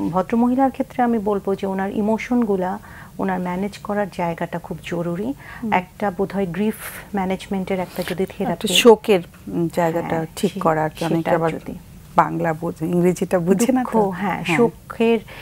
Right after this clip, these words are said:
Speaker 1: এই জায়গাটার তো কিছু therapeutic process আছে। উনি যদি কারোর সাথে একটু এ ব্যাপারে একটা
Speaker 2: হুম।
Speaker 1: treatment নেন, therapy নেন, সেটা ভালো। আর একটা জিনিস আমি বলবো ভদ্রমহিলাকে যে খুব জরুরি ওনার নিজের, যে কোনো সময় আমরা শুরু করতে পারি,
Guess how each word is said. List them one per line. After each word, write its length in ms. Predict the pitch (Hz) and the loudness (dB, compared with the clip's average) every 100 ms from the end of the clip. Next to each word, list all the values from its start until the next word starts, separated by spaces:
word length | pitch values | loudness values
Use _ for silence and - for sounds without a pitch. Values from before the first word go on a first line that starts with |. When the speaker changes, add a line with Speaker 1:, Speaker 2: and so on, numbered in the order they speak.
| - | -10
Speaker 1:
এই 140 | - 202 | 0 0
জায়গাটার 380 | 202 196 - 202 | 2 -2 -2 -4
তো 60 | 208 | -4
কিছু 220 | 208 220 | -2 -2
therapeutic 560 | 214 190 185 185 180 185 - | 2 2 2 -2 -2 -4 -4
process 320 | 175 - 175 | -4 -4 -8
আছে। 480 | - 180 - - 180 | -6 -6 -8 -10 -8
উনি 180 | 190 185 | -2 -2
যদি 240 | 180 175 190 | -2 -2 -2
কারোর 260 | 185 175 | 0 -2
সাথে 280 | 175 185 190 | -4 -6 -6
একটু 260 | 180 - 180 | -8 -4 -2
এ 60 | |
ব্যাপারে 340 | 170 170 175 170 | 0 0 0 -2
একটা 260 | 165 - | -4 -4
Speaker 2:
হুম। 80 | 170 | -4
Speaker 1:
treatment 420 | 190 180 175 170 | -4 -6 -4 -2
নেন, 180 | 170 165 | -2 -2
therapy 400 | - 175 165 170 | -2 -2 -2 -4
নেন, 180 | 165 175 - - - - | -4 -6 -8 -18 -18 -18
সেটা 300 | - 196 208 | -8 -4 -2
ভালো। 380 | 202 196 175 202 - - - - | 0 0 0 -2 -6 -14 -16 -4
আর 140 | 208 | -2
একটা 260 | 247 - 285 | -2 -2 0
জিনিস 340 | 269 285 285 | 4 4 4
আমি 160 | 269 269 | 2 2
বলবো 360 | 254 262 240 254 | 4 4 4 2
ভদ্রমহিলাকে 760 | 247 233 233 240 240 247 277 | 2 0 0 2 2 0 0
যে 240 | 247 254 247 | 2 2 2
খুব 180 | - 262 - 170 | 2 0 0 -10
জরুরি 460 | 165 226 240 269 294 | 0 2 4 6 6
ওনার 220 | 233 214 | 4 2
নিজের, 500 | 208 202 190 220 208 202 - - - 202 | 0 0 2 2 2 0 -12 -18 -8 0
যে 120 | 240 | 2
কোনো 200 | 254 254 | 2 0
সময় 260 | - 226 | 0 -2
আমরা 180 | 208 185 | 0 -2
শুরু 260 | 180 - 175 | -4 -2 -4
করতে 300 | - - - | -4 -8 -8
পারি, 260 | - - | -6 -8